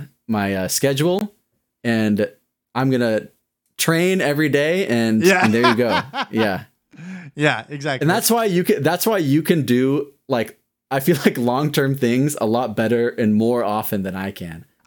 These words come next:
Speaker 2: I
Speaker 1: Like,
Speaker 2: don't know, man. I haven't been long-term in a while,
Speaker 1: I think you do.
Speaker 2: but
Speaker 1: No, I think, I think you do.
Speaker 2: I guess you're right.
Speaker 1: You try, you try a lot of things.
Speaker 2: I
Speaker 1: and
Speaker 2: do
Speaker 1: you're
Speaker 2: try
Speaker 1: very
Speaker 2: a lot of
Speaker 1: intentional
Speaker 2: things.
Speaker 1: about it, and that's why, that's why you're this lovely earthbender in my eyes.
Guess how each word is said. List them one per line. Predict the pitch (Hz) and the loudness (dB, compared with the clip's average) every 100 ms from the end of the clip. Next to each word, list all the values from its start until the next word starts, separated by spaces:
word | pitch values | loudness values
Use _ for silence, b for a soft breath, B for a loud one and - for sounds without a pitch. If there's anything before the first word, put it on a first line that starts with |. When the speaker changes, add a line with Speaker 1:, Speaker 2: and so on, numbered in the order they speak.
| - | -6
Speaker 2:
I | 214 | -4
Speaker 1:
Like, | 269 | 0
Speaker 2:
don't | 262 151 | 0 2
know, | 170 | 0
man. | 127 117 | 0 -2
I | 139 | 0
haven't | 240 226 | 2 2
been | 185 165 | 2 2
long-term | 135 147 139 151 | 2 0 -2 -4
in | 131 | -2
a | |
while, | 110 131 | -2 0
Speaker 1:
I | |
think | 220 185 | 2 2
you | |
do. | 151 190 123 | 2 2 0
Speaker 2:
but | - _ _ _ _ _ _ _ - | -6 _ _ _ _ _ _ _ -2
Speaker 1:
No, | 143 | 0
I | 139 | 0
think, | 139 156 - | 0 -2 -2
I | 120 135 | -2 -2
think | 160 143 | -2 0
you | 131 | 0
do. | 113 98 87 _ _ _ 180 247 | 2 0 -4 _ _ _ -20 -14
Speaker 2:
I | 202 220 247 | -6 0 2
guess | 226 233 | 2 0
you're | 131 | 0
right. | 117 220 | 2 2
Speaker 1:
You | |
try, | 226 196 | 2 2
you | 202 | 2
try | 190 220 208 | 2 0 0
a | 180 | 0
lot | 160 | -2
of | 139 | -2
things. | 123 95 131 - | -4 -6 -10 -2
Speaker 2:
I | 165 | 2
Speaker 1:
and | 185 | 4
Speaker 2:
do | |
Speaker 1:
you're | 202 | 4
Speaker 2:
try | 185 | 4
Speaker 1:
very | 143 | 4
Speaker 2:
a | |
lot | 120 | 2
of | 117 | -2
Speaker 1:
intentional | - 127 | -4 -2
Speaker 2:
things. | |
Speaker 1:
about | 117 117 | -2 -2
it, | 117 | -2
and | 120 117 | -2 -2
that's | 117 117 | -2 -2
why, | 120 107 - _ | -2 -2 -6 _
that's | 123 123 - | -6 -4 -2
why | 120 117 117 | -2 -2 -4
you're | 120 110 104 101 _ _ - | 0 0 0 -4 _ _ -8
this | 95 | -4
lovely | 101 107 107 104 107 | -4 -2 0 -2 -2
earthbender | - 101 - 95 92 87 | -4 -8 -6 -6 -6 -6
in | 90 | -6
my | 90 87 | -6 -8
eyes. | - - - | -14 -20 -20